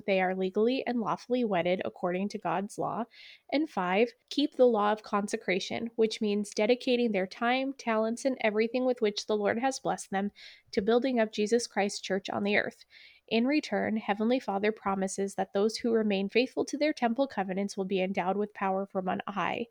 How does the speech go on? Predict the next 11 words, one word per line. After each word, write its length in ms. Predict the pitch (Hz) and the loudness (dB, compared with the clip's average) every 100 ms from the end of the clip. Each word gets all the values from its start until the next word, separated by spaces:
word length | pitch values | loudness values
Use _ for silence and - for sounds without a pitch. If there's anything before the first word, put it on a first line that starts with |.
| - - - - | -10 -20 -20 -14
See 280 | - 226 220 | -2 2 4
also 380 | 202 202 - | 2 0 0
Doctrine 400 | 202 196 - - | 2 2 0 0
and 100 | 220 | 0
Covenants 460 | 220 214 196 196 202 | 0 -2 0 -2 -2
section 380 | 190 - 202 202 | -4 -4 -6 -2
thirty-eight, 640 | 214 254 285 - 240 - | 0 0 0 2 2 0
verses 400 | 220 214 202 - - | -2 -2 -4 -8 -4
thirty-two 560 | 202 214 240 - 214 | -2 0 -2 2 4
and 180 | 220 214 | 4 0
thirty-eight, 540 | 185 214 262 196 214 | -2 0 0 2 0